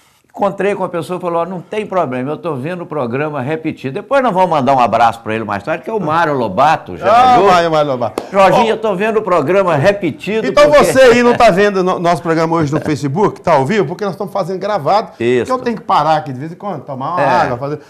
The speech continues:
Speaker 2: né, fazer um gargarejo, aquelas coisas de... Mas eu fiquei muito feliz no programa de hoje,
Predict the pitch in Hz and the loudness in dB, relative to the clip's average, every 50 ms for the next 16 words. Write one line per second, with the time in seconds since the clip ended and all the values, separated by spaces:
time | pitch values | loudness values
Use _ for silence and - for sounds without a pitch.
0 | _ - - 156 185 147 147 135 120 135 139 135 135 139 147 151 160 156 160 196 | _ -8 -4 -4 -4 -4 -4 -6 -6 -6 -6 -6 -4 -4 -4 -2 -2 0 4 6
1 | 214 220 208 185 143 143 156 - 262 277 269 - 247 240 214 196 165 185 170 - | 6 6 6 4 2 -2 -6 -4 -4 -6 -4 -4 -6 -4 -4 -6 -8 -10 -10 -12
2 | - - _ _ _ - - 214 262 269 302 285 294 - 262 240 214 214 - - | -14 -20 _ _ _ -6 -2 -2 0 0 -2 -4 -4 -2 -2 -2 -2 -4 -6 -6
3 | 165 151 165 196 165 151 151 - 139 135 139 131 127 120 160 180 135 - | -6 -4 -2 -2 -4 -4 -6 -6 -6 -6 -4 -6 -4 -4 -4 -4 -4 -6